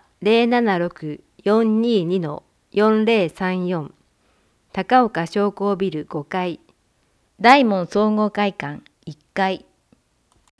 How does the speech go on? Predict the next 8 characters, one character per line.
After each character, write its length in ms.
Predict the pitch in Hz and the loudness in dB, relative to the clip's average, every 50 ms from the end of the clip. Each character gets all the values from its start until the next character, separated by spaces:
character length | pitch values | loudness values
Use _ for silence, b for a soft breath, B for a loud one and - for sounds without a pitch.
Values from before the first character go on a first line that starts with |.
| B B B B B B _ | B B B B B B _
四 220 | - - - 202 | -12 -8 -4 0
月 320 | 208 240 247 247 240 233 | 2 2 2 0 -2 -6
十 260 | 214 - 220 233 233 233 | -8 -4 -2 0 2 2
六 280 | 233 233 233 240 247 | 2 2 0 -2 -4
日 420 | 208 175 160 - - 147 143 - - - | -4 -4 -6 -10 -12 -14 -14 -16 -14 -12
木 300 | 165 160 151 - 214 233 | -10 -10 -8 -4 0 4
曜 220 | 240 240 226 202 | 4 6 6 4
日、 300 | 175 - 139 135 - _ | 2 -2 -8 -18 -20 _